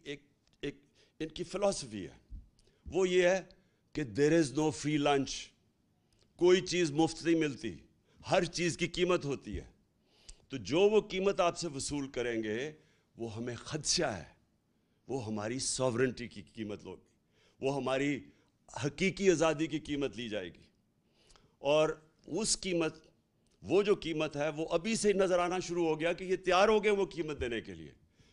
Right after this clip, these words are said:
बिलावल भुट्टो ने कहा कि जी हिंदुस्तान से हमें ताल्लुकात अच्छे रखने चाहिए, हम भी अच्छे रखने चाहते थे हिंदुस्तान से ताल्लुकात, लेकिन जब उन्होंने पाँच अगस्त दो हज़ार उन्नीस को कश्मीरियों की स्टेटहुड ली,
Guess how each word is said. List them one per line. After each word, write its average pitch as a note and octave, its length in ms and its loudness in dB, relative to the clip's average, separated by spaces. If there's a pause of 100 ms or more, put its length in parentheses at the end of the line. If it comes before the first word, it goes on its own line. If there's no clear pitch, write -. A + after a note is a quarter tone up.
(140)
बिलावल D#3+ 380 4
भुट्टो D#3+ 280 -4
ने E3 140 -2
कहा D#3 200 0
कि D#3 140 -4
जी D#3 160 -4
हिंदुस्तान D3 540 -2
से D3 140 -6
हमें D3 220 -4
ताल्लुकात D3+ 440 -2
अच्छे F3+ 200 -6
रखने C#3+ 260 -6
चाहिए, G2+ 300 -12 (580)
हम G3+ 220 4
भी B3+ 100 6
अच्छे B3 260 4
रखने G#3+ 260 -2
चाहते G3+ 320 -4
थे F#3 80 -4
हिंदुस्तान D3 500 -2
से B2+ 120 -10
ताल्लुकात, G2 560 -8 (1000)
लेकिन C#3+ 380 -2
जब D#3 280 -4
उन्होंने D#3+ 320 -2
पाँच D3 480 -4
अगस्त C3 360 -6
दो B2 180 -2
हज़ार B2 200 -4
उन्नीस F3+ 500 0
को - 340 -8 (680)
कश्मीरियों E3+ 520 2
की F#3+ 120 -4
स्टेटहुड G#3 640 2
ली, C3 340 -4